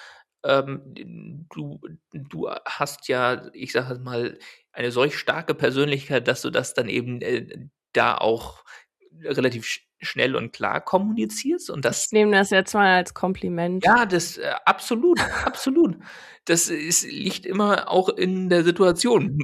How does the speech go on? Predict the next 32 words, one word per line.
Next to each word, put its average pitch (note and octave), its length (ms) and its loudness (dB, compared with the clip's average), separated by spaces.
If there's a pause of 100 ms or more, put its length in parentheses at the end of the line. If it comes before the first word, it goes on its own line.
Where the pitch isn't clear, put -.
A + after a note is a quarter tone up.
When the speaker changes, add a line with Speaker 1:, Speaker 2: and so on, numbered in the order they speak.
Speaker 1:
wie E3 80 -6
man's E3+ 400 0
gerade D#3 560 0
f-, D#3 140 -10
für - 140 -4
sich - 380 -6
wahrnimmt. C3+ 520 0
<laughs> - 140 -4
Aber D#3+ 240 2
nein, F#3+ 200 -2
das F3 160 2
i-, F#3 80 2 (280)
es - 140 -2
ist G#3 120 -10
völlig B3+ 360 0
richtig. - 460 -4 (420)
Aber D3+ 280 0 (400)
für - 140 0
mich D#3+ 240 -4
war - 120 0
es E3+ 120 -4
dann - 160 -2
eben - 180 -4
auch E3 240 -2
so, E3 260 0 (480)
ja, F3 180 4
ich C#3 80 0
muss D#3+ 180 -4
jetzt D#3+ 120 -2
auch - 140 -4
was D3 140 0
sagen. - 380 -8